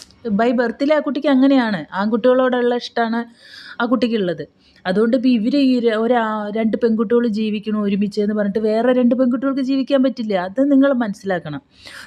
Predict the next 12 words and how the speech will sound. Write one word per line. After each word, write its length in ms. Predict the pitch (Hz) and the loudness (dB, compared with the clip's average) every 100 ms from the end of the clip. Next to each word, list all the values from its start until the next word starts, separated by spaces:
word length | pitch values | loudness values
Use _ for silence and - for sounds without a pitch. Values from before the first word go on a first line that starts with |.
| - | -6
സമൂഹത്തിന് 640 | 226 226 240 254 247 247 247 | -2 2 4 4 2 0 0
തെറ്റായ, 580 | 226 - 240 233 240 233 _ _ _ _ _ _ _ _ _ - - 208 | -4 0 0 2 0 -4 _ _ _ _ _ _ _ _ _ -20 -10 -6
ഏ, 40 | 202 196 | -4 -2
എന്താണ്, 360 | 196 196 202 196 - 202 | -2 -2 -2 -4 -8 -6
മാതൃകയാണ് 640 | 214 208 208 208 214 220 214 | -2 0 0 -2 -4 -4 -4
ഇവര് 160 | 208 208 | -6 -2
കൊടുക്കണേന്ന് 540 | 202 175 185 190 226 | -2 -2 -2 0 0
പറയുന്നുണ്ട്. 420 | 240 226 208 160 - _ - - | 0 0 -2 -6 -12 _ -20 -8
മാതൃക 400 | 196 214 214 262 | -2 0 0 -2
കൊടുക്കുക 340 | 311 285 - 302 | 0 -2 0 0
പറഞ്ഞാൽ 240 | 285 285 | 0 0
അത് 220 | 269 330 | 0 -2